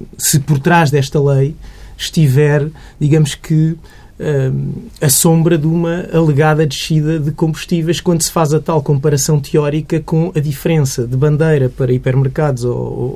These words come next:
ou postos brancos, cerca de doze cêntimos, que na realidade depois não acontece. Depois também,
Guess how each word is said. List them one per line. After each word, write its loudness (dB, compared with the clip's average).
ou -6
postos -6
brancos, -2
cerca -4
de -6
doze -2
cêntimos, -2
que -2
na 4
realidade 2
depois -2
não 4
acontece. -6
Depois 0
também, 2